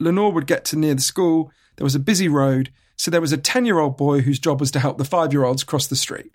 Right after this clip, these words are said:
And then when she finished school at three P M, she would leave and play freely in the neighborhood for a couple of hours, and then she would find her way home when she was hungry. Again, that's what everyone in the neighborhood did. By the time,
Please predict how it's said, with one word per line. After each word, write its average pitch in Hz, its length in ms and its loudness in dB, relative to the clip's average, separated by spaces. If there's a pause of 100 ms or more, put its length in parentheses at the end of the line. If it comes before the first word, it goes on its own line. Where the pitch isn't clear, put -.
(120)
And 180 120 2
then 175 180 0 (280)
when 247 140 0
she 240 120 0
finished 160 280 2
school 151 360 0
at - 100 -4
three 139 240 0
P 143 220 -2
M, 147 260 -2 (220)
she - 180 -4
would 151 140 -2
leave 208 420 0
and 165 180 0
play 262 240 0
freely 175 380 0
in 147 80 2
the 143 80 2
neighborhood 139 640 2 (380)
for - 200 -4
a 135 260 0 (360)
couple 180 240 0
of 165 60 2
hours, 135 500 2
and 151 100 0
then 143 80 0
she 127 120 -2
would 120 80 -8
find 151 260 0
her 143 80 2
way 127 160 0
home 120 260 -2
when 117 120 -4
she - 120 -6
was 123 140 -8
hungry. 117 340 -2
Again, 139 260 0
that's - 200 -2
what - 200 -4 (120)
everyone 139 420 4
in 120 120 0
the 117 40 -2
neighborhood 107 460 -4
did. - 260 -10 (880)
By 170 140 0
the 175 80 -6
time, 277 480 -2